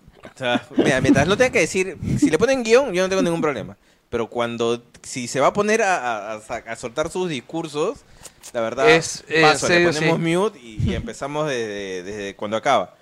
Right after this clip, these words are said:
Speaker 2: Sí, este, de ahí
Speaker 1: El mejor actriz, por ejemplo, que fue una pena que perdiera Isabel Ho-,
Speaker 2: Ja-, pero no,
Speaker 1: Isabel
Speaker 2: no iba a
Speaker 1: Hopper
Speaker 2: ganar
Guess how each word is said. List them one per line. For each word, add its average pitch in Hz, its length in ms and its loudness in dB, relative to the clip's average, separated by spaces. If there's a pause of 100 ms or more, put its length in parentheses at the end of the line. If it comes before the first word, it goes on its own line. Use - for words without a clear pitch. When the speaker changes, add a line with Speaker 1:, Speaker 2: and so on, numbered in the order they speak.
(180)
Speaker 2:
Sí, 156 320 -8
este, 156 480 0
de 147 140 2
ahí 240 680 4 (320)
Speaker 1:
El 135 100 -2
mejor 143 240 2
actriz, 180 300 0
por 135 160 -2
ejemplo, 98 500 -8 (220)
que 123 80 -10
fue 143 140 -8
una 143 160 -2
pena 147 260 0
que 117 420 -4
perdiera 120 440 -2
Isabel 113 540 -4
Ho-, - 200 -14 (100)
Speaker 2:
Ja-, - 160 -4
pero 165 160 -2
no, 202 40 0
Speaker 1:
Isabel 269 300 6
Speaker 2:
no 277 60 2
iba 294 120 8
a - 20 10
Speaker 1:
Hopper 240 140 8
Speaker 2:
ganar 135 180 0